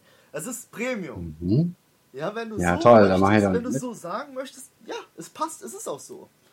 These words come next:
Speaker 2: Wenn ich
Speaker 1: Nur
Speaker 2: den alten Salat von früher haben möchte, dann gehe ich doch in die alte Welt, da bin ich, fühle ich mich sicherer.
Speaker 1: Dann gehst du, dann gehst du
Speaker 2: <laughs> Doch.
Speaker 1: auch zur
Speaker 2: Dann gehe ich zur
Speaker 1: Sparkasse,
Speaker 2: Bank, dann
Speaker 1: nimmst
Speaker 2: gehe ich zur
Speaker 1: dein Geld
Speaker 2: Sparkasse,
Speaker 1: an,
Speaker 2: ja,
Speaker 1: ganz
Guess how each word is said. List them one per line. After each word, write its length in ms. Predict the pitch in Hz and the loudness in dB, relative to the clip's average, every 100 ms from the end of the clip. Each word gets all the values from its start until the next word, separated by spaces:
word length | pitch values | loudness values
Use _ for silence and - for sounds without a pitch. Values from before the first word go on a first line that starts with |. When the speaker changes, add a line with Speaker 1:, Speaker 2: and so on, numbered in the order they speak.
| _ _ - - | _ _ -20 2
Speaker 2:
Wenn 100 | 107 | 4
ich 100 | 117 | 8
Speaker 1:
Nur 80 | 117 | 8
Speaker 2:
den 80 | - | 8
alten 260 | 139 123 | 4 4
Salat 380 | - 110 120 170 | 4 6 6 6
von 160 | 127 117 | 6 6
früher 400 | 123 147 156 135 | 6 8 10 10
haben 200 | 127 127 | 8 4
möchte, 220 | 135 - | 2 4
dann 100 | 117 | 4
gehe 120 | 123 | 4
ich 100 | 143 | 0
doch 180 | 127 - | -2 0
in 120 | 113 | 2
die 100 | 110 | 2
alte 320 | - 104 104 | 2 -2 -2
Welt, 260 | 107 135 127 | 0 0 0
da 60 | 92 | -6
bin 220 | 92 107 | -2 -2
ich, 60 | 104 | 2
fühle 180 | 123 | 6
ich 60 | 120 | 8
mich 180 | 110 107 | 6 4
sicherer. 360 | 143 123 90 | 2 2 2
Speaker 1:
Dann 300 | 87 92 - | 4 4 2
gehst 260 | - - 120 | 2 6 10
du, 80 | 156 | 10
dann 200 | 160 233 | 10 4
gehst 240 | 214 196 | 0 6
du 40 | 107 | 8
Speaker 2:
<laughs> 40 | |
Doch. 80 | 107 | 8
Speaker 1:
auch 40 | |
zur 140 | 139 - | 2 0
Speaker 2:
Dann 100 | 104 | 6
gehe 100 | 123 | 8
ich 80 | 151 | 8
zur 100 | - | 8
Speaker 1:
Sparkasse, 60 | - | 8
Speaker 2:
Bank, 280 | 123 220 190 | 8 8 8
dann 100 | 123 | 10
Speaker 1:
nimmst 0 | |
Speaker 2:
gehe 100 | 151 | 10
ich 60 | |
zur 120 | - 123 | 10 8
Speaker 1:
dein 40 | |
Geld 80 | - | 8
Speaker 2:
Sparkasse, 640 | 226 175 226 - 277 294 | 10 10 8 4 4 6
Speaker 1:
an, 80 | 180 | 8
Speaker 2:
ja, 160 | 160 | 8
Speaker 1:
ganz 60 | 170 | 8